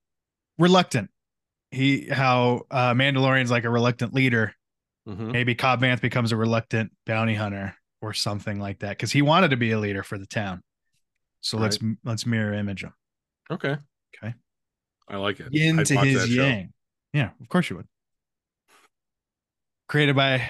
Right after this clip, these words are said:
Speaker 1: created by Mediocre Conversations. That's what it would say. Incorporated.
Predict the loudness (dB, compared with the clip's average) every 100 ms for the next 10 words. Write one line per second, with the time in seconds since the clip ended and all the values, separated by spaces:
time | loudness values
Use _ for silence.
0 | -10 -2 2 4 4 2 -2 0 4 6
1 | 6 4 2 2 2 4 2 0 -4 -8
2 | -4 0 2 4 4 2 0 -2 -6 -4
3 | 0 2 2 0 -2